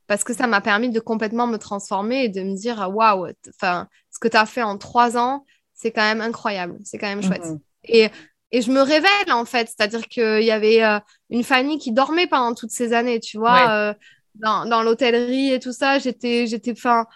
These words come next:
Speaker 1: j'étais une partie de moi. Et là, j'ai l'impression d'avoir rassemblé un peu toutes les parties, tu vois, de moi. Alors, il en manque encore, je pense, certaines, à certains moments, certains trucs.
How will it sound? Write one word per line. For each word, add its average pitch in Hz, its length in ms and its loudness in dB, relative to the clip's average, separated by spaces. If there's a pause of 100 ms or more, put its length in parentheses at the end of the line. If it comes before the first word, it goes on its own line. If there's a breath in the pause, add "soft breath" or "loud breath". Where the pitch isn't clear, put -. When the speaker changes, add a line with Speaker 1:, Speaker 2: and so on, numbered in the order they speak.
(600 soft breath)
Speaker 1:
j'étais 285 340 2
une 339 100 6
partie 330 320 0
de 302 80 0
moi. 302 300 2 (140)
Et 226 100 0
là, 262 160 2
j'ai 269 100 -4
l'impression 240 320 -4
d'avoir 247 280 2
rassemblé 240 460 -4
un 269 120 -2
peu 262 160 -6
toutes 285 300 -10
les 269 100 -2
parties, 277 640 -4 (180)
tu - 160 -14
vois, 240 280 4 (340)
de 233 160 2
moi. 254 400 4
Alors, 220 240 2
il 220 160 0
en 226 80 2
manque 247 240 0
encore, 262 440 0
je - 60 -20
pense, 240 220 -6
certaines, 240 560 -4
à 214 80 -6
certains 233 360 -8
moments, 233 380 -4
certains 226 360 -8
trucs. 277 160 -8